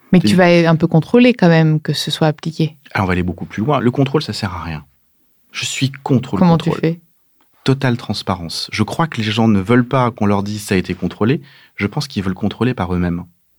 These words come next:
Speaker 2: Et donc, ce qu'on va faire, ce qu'on est en train de faire, c'est deux choses. La première, je crois beaucoup en matière de R S E. C'est pas une stratégie qu'on va inventer à Paris et qu'on va déployer, euh, dans
Speaker 1: Mhm.
Speaker 2: toute l'Europe.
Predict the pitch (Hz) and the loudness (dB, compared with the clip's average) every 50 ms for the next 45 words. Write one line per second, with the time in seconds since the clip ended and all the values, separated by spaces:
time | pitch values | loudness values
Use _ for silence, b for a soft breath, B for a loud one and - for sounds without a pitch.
0 | _ _ _ B B B B B B B B B B B B B - 98 92 95 | _ _ _ B B B B B B B B B B B B B -4 -2 2 4
1 | 135 139 139 131 139 - - - _ _ _ _ _ _ _ _ _ _ _ _ | 4 4 4 2 0 -4 -10 -16 _ _ _ _ _ _ _ _ _ _ _ _
2 | _ _ _ _ - - - - 143 123 104 - - - 92 127 196 202 - _ | _ _ _ _ -12 -6 -2 0 0 0 0 -2 -4 -6 -8 -8 -8 -10 -12 _
3 | _ _ _ _ _ - - - 80 80 - 165 180 - - 92 82 80 - 95 | _ _ _ _ _ -12 -8 -6 -6 -4 -2 -4 -4 -2 -2 -4 -4 -4 -6 -8
4 | 101 165 196 - _ b b b b b b b b b b b b b - - | -8 -8 -8 -10 _ b b b b b b b b b b b b b -12 -4
5 | - 139 135 135 127 123 113 95 - _ _ _ _ _ _ _ _ _ _ _ | 0 2 4 4 4 4 2 -2 -6 _ _ _ _ _ _ _ _ _ _ _
6 | _ _ _ _ _ _ _ _ - 107 95 120 139 139 135 127 104 92 87 - | _ _ _ _ _ _ _ _ -14 -2 0 2 2 2 2 0 -2 -2 -4 -8
7 | _ _ _ 98 104 110 107 - - 127 123 127 139 160 185 185 - 107 98 110 | _ _ _ -2 0 0 0 0 2 2 4 4 4 2 0 -2 -4 -4 -4 -4
8 | 101 - - 131 127 131 135 131 - 147 131 117 110 - - 113 107 107 101 98 | -4 -2 -2 0 0 2 0 0 2 2 2 2 2 0 -2 -2 0 0 0 0
9 | 101 104 - 120 - - 104 - 117 110 107 104 - - 104 - - 98 98 104 | 0 -2 -4 -4 -2 -2 0 0 0 0 0 -2 -4 -6 -6 -6 -4 -4 -4 -4
10 | 113 - - 101 90 87 101 98 98 98 98 101 95 - 107 98 95 - 98 90 | -6 -4 -2 -2 -2 0 0 0 0 0 -2 -2 -2 -2 -2 -4 -2 -4 -4 -4
11 | 101 110 110 104 - 95 92 90 87 92 87 - - 98 92 92 95 101 104 107 | -2 -4 -4 -4 -4 -4 -4 -2 -2 -2 -4 -4 -4 -4 -4 -4 -4 -2 0 2
12 | 82 78 76 76 - - - 92 82 78 78 78 - | 2 2 2 0 -2 -6 -6 -8 -8 -8 -8 -10 -14